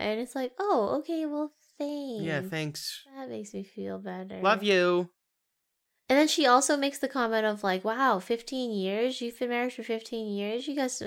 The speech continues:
Speaker 1: got married young." And she has, like, three kids and a husband.
Speaker 2: Yeah.
Speaker 1: <laughs>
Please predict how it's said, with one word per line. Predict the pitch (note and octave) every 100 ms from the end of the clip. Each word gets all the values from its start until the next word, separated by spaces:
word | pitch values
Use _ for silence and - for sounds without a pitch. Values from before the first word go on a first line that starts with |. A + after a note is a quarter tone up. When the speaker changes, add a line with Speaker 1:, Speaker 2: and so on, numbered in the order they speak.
| G#3+
Speaker 1:
got | G#3+ F3+
married | G3 G3 F3+
young." | F#3 G#3+ G3+
And | F3+
she | - C4
has, | C#4+
like, | D#4+ D#4
three | - A#3 G3 G#3 A3 A3+
kids | - G#3+ G3+ G3
and | F#3
a | D3+
husband. | D#3+ E3 D3+ F#3 F3 A#2+ D#2 F2 G3+ - -
Speaker 2:
Yeah. | C3+ A2 G#2 _ -
Speaker 1:
<laughs> | B3+